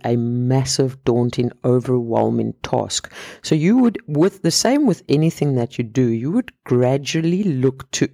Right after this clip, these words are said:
improve that, and you would look for ways as to how you can increase the length of your sleep every single night. So, before you blame yourself for being demotivated, before you blame yourself for being ill-disciplined,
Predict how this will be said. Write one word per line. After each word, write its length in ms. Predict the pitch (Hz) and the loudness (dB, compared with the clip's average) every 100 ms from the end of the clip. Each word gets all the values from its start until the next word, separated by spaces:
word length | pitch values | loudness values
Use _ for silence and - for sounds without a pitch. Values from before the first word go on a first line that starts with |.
| _ | _
improve 800 | 143 135 131 - - 131 123 - | 0 0 -2 -6 -2 0 -2 -6
that, 360 | - 147 - - - - - - | -2 -2 -2 -8 -16 -20 -20 -2
and 160 | 185 | 2
you 140 | 185 240 | 4 4
would 160 | 262 | 2
look 240 | 151 156 - | 2 2 -2
for 260 | - 143 | -6 -4
ways 380 | 123 117 120 120 - | -2 -2 0 -2 -2
as 180 | 123 - | -4 -2
to 160 | - | -4
how 460 | 127 - - 135 143 | -6 -8 -2 2 2
you 240 | 143 131 | 0 -4
can 440 | 131 - 123 117 120 - - _ | -6 -4 -2 0 -4 -10 -20 _
increase 680 | 175 160 160 - 131 127 - | 2 2 -2 -4 -2 -2 -2
the 100 | 127 | 0
length 440 | 123 117 120 - | 2 2 0 -2
of 180 | 120 113 | -4 -4
your 100 | 120 | -4
sleep 400 | - - 117 - - | -4 -2 -4 -6 -4
every 280 | 113 110 | -2 -2
single 480 | 113 - 117 113 113 | -4 -2 -2 -2 -4
night. 580 | 113 110 - - - - - _ | -4 -6 -8 -10 -8 -8 -12 _
So, 360 | - 170 131 107 - | -2 0 0 -2 -8
before 340 | 147 - 202 | -10 -2 0
you 160 | 214 190 | 2 0
blame 380 | 175 147 156 160 | 0 0 2 2
yourself 420 | 156 - 139 135 | 0 0 -2 -4
for 180 | 135 127 | -6 -4
being 360 | 117 135 127 | 0 2 0
demotivated, 1040 | - 139 147 131 131 139 127 127 - 127 - _ | -2 0 2 2 0 -2 -2 -2 -2 -4 -4 _
before 300 | 131 - 156 | -12 -2 -2
you 100 | 151 | -2
blame 400 | 131 131 139 147 | -2 0 0 0
yourself 420 | 135 135 127 123 | 0 -2 -4 -6
for 200 | - 127 | -6 -8
being 380 | - 135 131 131 | -2 0 0 0
ill-disciplined, 800 | 160 147 131 123 123 - 120 120 | 0 0 0 -2 -4 -2 -2 -2